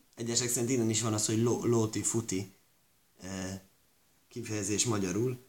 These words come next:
Lót sietségéből. Ez is érdekes, hogy Ábrahám is sietett, de Ábrahám máshogy sietett. Ábrahám önként sietett, Lótot meg sürgették az angyalok.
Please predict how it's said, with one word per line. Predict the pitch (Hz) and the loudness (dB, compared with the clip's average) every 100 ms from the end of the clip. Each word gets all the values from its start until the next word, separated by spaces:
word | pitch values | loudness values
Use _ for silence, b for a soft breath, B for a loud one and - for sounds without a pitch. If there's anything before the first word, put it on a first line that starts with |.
| _ - | _ -12
Lót | 104 113 107 | -4 -2 4
sietségéből. | - 113 85 - 92 82 87 - - - - - _ _ _ _ _ _ _ _ _ _ _ _ _ _ - - _ _ _ _ _ _ _ _ _ - | 6 6 2 -2 -4 -4 -6 -6 -6 -8 -10 -16 _ _ _ _ _ _ _ _ _ _ _ _ _ _ -20 -20 _ _ _ _ _ _ _ _ _ -8
Ez | 113 | -4
is | 120 | -2
érdekes, | 117 120 123 | 0 0 0
hogy | 127 | 2
Ábrahám | 127 104 107 98 | 2 2 0 0
is | 98 - | 4 4
sietett, | 104 95 104 | 4 0 -2
de | 104 | -2
Ábrahám | 107 110 113 110 | 0 0 0 0
máshogy | 113 107 110 98 | -2 -2 -2 -2
sietett. | 110 104 101 | -2 -2 -4
Ábrahám | 101 117 123 127 | -4 -2 -2 0
önként | 131 123 101 | 0 0 2
sietett, | - 110 95 98 | 2 0 -4 -8
Lótot | 127 123 117 110 | -4 -4 -4 -6
meg | 117 117 | -2 0
sürgették | 135 117 101 101 - 90 87 | 2 2 0 -6 -10 -10 -8
az | 107 | -8
angyalok. | 101 85 85 - - | -8 -8 -8 -10 -16